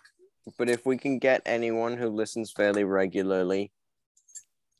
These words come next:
like, upload a really short thing being like, "Hey, we finished the game, and so we're gonna try and, uh, uh, do another one." Um,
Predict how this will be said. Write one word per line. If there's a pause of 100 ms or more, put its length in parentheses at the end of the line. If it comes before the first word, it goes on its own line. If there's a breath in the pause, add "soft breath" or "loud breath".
like,
upload
a
really
short
thing
being
like,
"Hey,
we (160)
finished
the
game, (120)
and
so
we're
gonna
try (840)
and, (160)
uh, (100)
uh,
do
another
one." (1800)
Um,